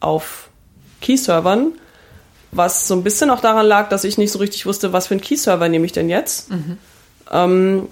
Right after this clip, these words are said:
Speaker 1: weil ich tatsächlich manche Leute dann auf dem einen und manche auf dem anderen gefunden hab, die so, es gibt irgendwie, ich hatte so das Gefühl, es gibt so zwei oder drei,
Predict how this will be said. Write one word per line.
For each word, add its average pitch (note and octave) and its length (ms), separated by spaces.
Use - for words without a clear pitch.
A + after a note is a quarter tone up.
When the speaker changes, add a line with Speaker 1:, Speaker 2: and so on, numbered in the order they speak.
Speaker 1:
weil F#3 260
ich - 120
tatsächlich G3+ 440
manche G3+ 260
Leute F#3+ 260
dann F3 200
auf D#3 100
dem F3 160
einen G3 160
und G3+ 80
manche F3+ 240
auf F3 60
dem E3+ 120
anderen E3 260
gefunden E3+ 380
hab, G#3+ 200
die F#3 100
so, E3 340
es - 120
gibt - 180
irgendwie, F3 160
ich F3 120
hatte F#3 180
so F3+ 100
das E3+ 140
Gefühl, - 180
es F3+ 100
gibt - 140
so F3 80
zwei E3+ 480
oder E3+ 160
drei, G3 500